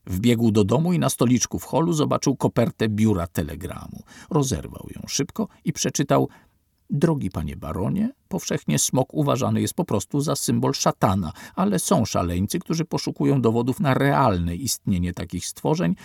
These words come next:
żeby przydać powagi świętemu, którego samo istnienie bywa podważane. Święty Jerzy jest czczony we Francji, ale jednocześnie jako patron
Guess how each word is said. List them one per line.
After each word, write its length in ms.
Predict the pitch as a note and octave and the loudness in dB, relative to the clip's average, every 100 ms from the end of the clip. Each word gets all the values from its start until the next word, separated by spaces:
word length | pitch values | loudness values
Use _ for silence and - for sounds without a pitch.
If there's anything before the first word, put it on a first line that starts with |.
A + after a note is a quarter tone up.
| - - | -16 -2
żeby 260 | G3 E3 | 0 0
przydać 380 | - D#3+ C3 - | 0 0 0 -2
powagi 420 | - B2 G#2 G2 | 0 0 0 -2
świętemu, 640 | - - G2 F#2 G#2+ A2 D#3+ | -2 0 2 2 0 -2 -2
którego 320 | - F3 E3 | -6 -4 -4
samo 340 | - E3 D#3+ | 0 2 2
istnienie 640 | - - - C#3 A2+ A2 G#2 | 0 -4 -2 2 4 4 4
bywa 320 | G#2+ F#2+ F2+ | 2 2 -2
podważane. 1000 | - F#2+ F2+ E2+ - C2+ - - - _ _ | -4 -4 -2 -4 -6 -12 -14 -20 -20 _ _
Święty 480 | - - F3 G3 F#3+ | -8 2 4 4 4
Jerzy 380 | C#3+ A#2+ G#2+ B2 | 4 4 4 0
jest 320 | A#2 - - | -2 -4 -12
czczony 540 | - - - B2+ B2 G#2+ | -14 -8 0 2 2 0
we 140 | G#2+ | -2
Francji, 520 | - G#2 F#2+ G2 F#3+ | 0 0 2 0 0
ale 160 | E3+ D#3+ | 0 0
jednocześnie 520 | C#3+ C#3 - C#3+ - | 0 -2 -2 -4 -2
jako 200 | A2+ B2 | 0 0
patron 380 | - A2+ B2 | 0 0 2